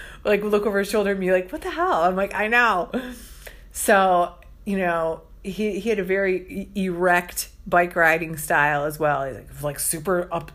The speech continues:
upright. He's, "On your left." So,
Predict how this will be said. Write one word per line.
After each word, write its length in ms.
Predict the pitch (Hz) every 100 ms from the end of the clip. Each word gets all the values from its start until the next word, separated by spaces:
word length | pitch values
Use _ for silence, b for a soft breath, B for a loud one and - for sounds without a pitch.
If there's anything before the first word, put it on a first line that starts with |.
| -
upright. 560 | 175 175 151 135 143 143
He's, 140 | 147 - -
"On 260 | 339 330
your 260 | 330 349 330
left." 760 | 339 330 277 277 302 - - - B B B B B B
So, 520 | - - 208 180 170